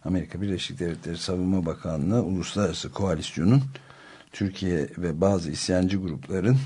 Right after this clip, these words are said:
Elbab kasabasını işid'den almak için, daeş ya da Irak Şam İslam Devleti ya da İslam Devleti kısaca, ondan almak için gerçekleştirdiği operasyona destek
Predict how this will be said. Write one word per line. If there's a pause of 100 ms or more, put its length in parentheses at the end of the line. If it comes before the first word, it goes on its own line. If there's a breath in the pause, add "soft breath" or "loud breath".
(320 loud breath)
Elbab
kasabasını
işid'den (120)
almak
için, (880)
daeş
ya
da (400 loud breath)
Irak (180)
Şam
İslam
Devleti
ya
da
İslam
Devleti
kısaca, (440 loud breath)
ondan
almak
için
gerçekleştirdiği
operasyona
destek